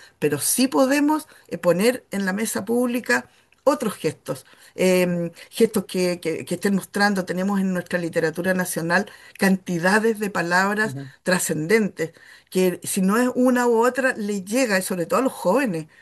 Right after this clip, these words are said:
Speaker 2: Ujú.
Speaker 1: Y recordemos que los grandes movimientos lo han hecho jóvenes acá.
Speaker 2: Así es.
Speaker 1: Yo me acuerdo, y voy a, es, es lo último que <laughs> digo de esto, pero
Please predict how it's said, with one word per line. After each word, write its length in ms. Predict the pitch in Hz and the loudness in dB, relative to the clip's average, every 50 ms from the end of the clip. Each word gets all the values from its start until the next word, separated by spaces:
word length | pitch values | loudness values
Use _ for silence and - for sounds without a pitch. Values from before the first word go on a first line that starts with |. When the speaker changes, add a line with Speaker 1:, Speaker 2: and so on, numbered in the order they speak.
| - - | -16 -10
Speaker 2:
Ujú. 160 | - 147 127 | -8 -6 -4
Speaker 1:
Y 200 | 147 170 190 180 | -2 0 2 2
recordemos 580 | 175 180 180 165 - 156 156 160 180 196 220 208 | 2 0 -2 -2 -2 -4 -2 -2 -2 -2 -2 -4
que 80 | - 190 | -4 -4
los 140 | 175 156 | -4 -4
grandes 300 | 165 156 151 160 165 175 | -4 -4 -4 -2 -2 -2
movimientos 520 | 180 175 175 165 156 151 156 165 175 196 185 | -2 0 0 -2 -2 -2 -2 -4 -4 -4 -4
lo 80 | 170 | -4
han 100 | 151 156 | -4 -4
hecho 220 | 160 160 - - 135 | -6 -6 -6 -6 -8
jóvenes 580 | - - - 214 226 233 233 233 254 247 240 | -4 -2 0 2 4 4 4 4 2 2 0
acá. 280 | 233 - 262 254 214 - | 0 0 0 0 0 2
Speaker 2:
Así 100 | - 190 | 4 4
es. 340 | 165 139 127 - - - - _ | 4 4 4 0 -6 -18 -8 _
Speaker 1:
Yo 80 | - 180 | -2 -2
me 80 | 185 185 | -2 -2
acuerdo, 500 | 175 _ 196 196 190 185 214 208 - 202 | -4 _ 0 0 2 2 2 2 2 2
y 160 | 143 170 196 | 0 0 0
voy 180 | 180 190 190 190 | 0 0 0 0
a, 40 | 190 | -2
es, 300 | - 202 202 220 220 - | -2 -2 -2 -2 0 0
es 80 | 214 220 | 0 0
lo 140 | 226 226 | 2 2
último 400 | 233 247 254 - - 254 269 262 | 0 0 -2 -2 -2 0 0 0
que 100 | 262 269 | 2 0
<laughs> 0 | |
digo 240 | 240 302 - 285 269 | 0 2 2 2 4
de 120 | - 269 247 | 6 6 4
esto, 180 | 247 247 233 202 | 4 2 0 0
pero 240 | 202 185 185 185 | 0 -2 -2 -4